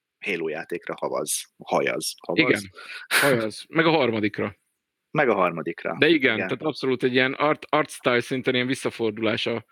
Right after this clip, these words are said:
Speaker 1: És jön P C-re is újra.
Speaker 2: Igen, és az lett ki, az volt kiírva, így van, hogy Windows tíz. Úgyhogy, ö, ez még azért odébb van valószínűleg, nem is, tehát még csak nem is játékként,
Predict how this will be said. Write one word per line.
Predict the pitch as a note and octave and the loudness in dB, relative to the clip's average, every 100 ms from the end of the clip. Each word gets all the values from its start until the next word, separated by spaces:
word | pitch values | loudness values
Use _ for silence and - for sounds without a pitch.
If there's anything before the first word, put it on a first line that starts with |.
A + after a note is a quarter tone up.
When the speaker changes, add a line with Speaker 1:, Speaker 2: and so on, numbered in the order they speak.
| - | 4
Speaker 1:
És | E3+ F#3 G#3 | 6 6 6
jön | E3+ D3+ | 4 4
P | D#3 | 2
C-re | - G#2 F#2 F2 - | 2 0 -2 -4 -10
is | - F2 - - - - | -10 -4 -2 0 -2 -6
újra. | - - D#4+ | 0 2 4
Speaker 2:
Igen, | F3 C#3 | 4 4
és | E3 A#3 | 2 2
az | D#3+ | 2
lett | D3+ - | 0 2
ki, | D#3 D#3+ | 2 4
az | D#3 | 2
volt | C3 - | 0 -2
kiírva, | C#3+ B2 C3 | 0 2 2
így | A#2 | 0
van, | A2+ | -2
hogy | A#2 | -2
Windows | B2 A2+ A2+ | -4 -4 -6
tíz. | - A#2 G2+ - - | -4 -4 -6 -12 -12
Úgyhogy, | A#2+ - C3+ C3 | -4 0 2 6
ö, | C#3+ D3 D3 - C3 - - | 6 4 2 -8 -16 -14 -10
ez | - C3+ | 0 2
még | D#3 D#3 | 4 4
azért | D#3 | 4
odébb | D#3+ C3+ A#2 | 4 4 4
van | A2+ A2 | 4 4
valószínűleg, | A2+ A2+ - A2+ A#2 B2+ - | 4 2 0 0 2 0 -2
nem | C3+ C3 | -2 0
is, | - - _ _ _ | -2 -4 _ _ _
tehát | C3 - _ | -2 -2 _
még | C3+ C#3 | 0 2
csak | - D3+ | 2 2
nem | F3 | 2
is | C#3+ | 4
játékként, | D3+ C#3 - B2+ - C3 A#2+ | 4 4 2 0 2 0 0